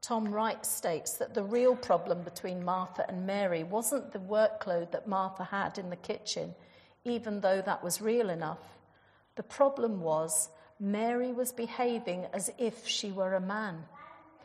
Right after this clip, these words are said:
In that culture, as in many parts of the world to this day,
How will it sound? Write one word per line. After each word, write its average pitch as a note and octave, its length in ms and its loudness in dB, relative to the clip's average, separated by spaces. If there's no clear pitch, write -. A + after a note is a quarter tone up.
In A3+ 140 0
that C#4 280 0
culture, F3+ 680 4
as G3+ 180 2
in G#3 200 0
many A#3 240 0
parts - 420 0
of A3+ 120 -4
the A3 80 0
world G#3+ 340 2
to - 80 -10
this G3 260 -4
day, F#3 400 0